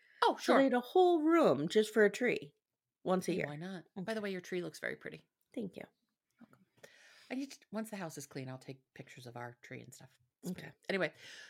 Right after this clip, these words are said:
Speaker 1: so Charles asks where Granny is, and William says
Speaker 2: Mm-hmm.
Speaker 1: she's on the phone with the Spencers. Charles finds Elizabeth and Philip, and she asks how it was, and he says, "Extraordinary." And Elizabeth says, "They turned off the T V and the radio," and Charles thinks that it's,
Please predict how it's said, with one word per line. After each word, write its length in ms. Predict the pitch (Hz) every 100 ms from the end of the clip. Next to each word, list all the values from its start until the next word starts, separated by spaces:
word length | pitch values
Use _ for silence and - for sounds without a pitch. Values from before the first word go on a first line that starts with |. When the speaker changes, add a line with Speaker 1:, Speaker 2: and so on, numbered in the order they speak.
| -
Speaker 1:
so 400 | - 226 202 -
Charles 320 | - 240 240
asks 320 | 214 214 - 196
where 100 | 180
Granny 540 | 180 160 147 143 127
is, 420 | 120 147 - -
and 120 | 151 151
William 280 | 143 143
says 300 | 143 165 123
Speaker 2:
Mm-hmm. 40 | -
Speaker 1:
she's 140 | 143 135
on 100 | 131
the 80 |
phone 300 | 131 135 120 120
with 140 | 113
the 80 | 117
Spencers. 680 | - 101 - - - - _ _ _ _ _ _ _ _ _ _ _ _ _ _ _ _ _ _ -
Charles 360 | 277 285 285 -
finds 300 | 240 220 214
Elizabeth 460 | 185 165 175 180
and 120 | 190
Philip, 460 | - 127 123 127 - -
and 140 | 151 147
she 140 | 143
asks 260 | 127 135 -
how 160 | 185
it 80 | 214
was, 460 | 139 123 120 135 -
and 100 | 160
he 80 | 165
says, 280 | - 180 196
"Extraordinary." 960 | 220 - 160 208 220 117 107 113 - _ _ _ _ _ _ _ _ _ -
And 100 | 170
Elizabeth 320 | 156 156 156
says, 180 | 165 151
"They 120 | 151
turned 260 | - 196
off 120 | 214 208
the 80 |
T 280 | 190 - 196
V 120 | 185
and 120 | 196 202
the 80 |
radio," 520 | 190 143 131 127 127 143
and 220 | 131 127
Charles 280 | - 135 147
thinks 240 | 156 156
that 100 | - 156
it's, 140 | -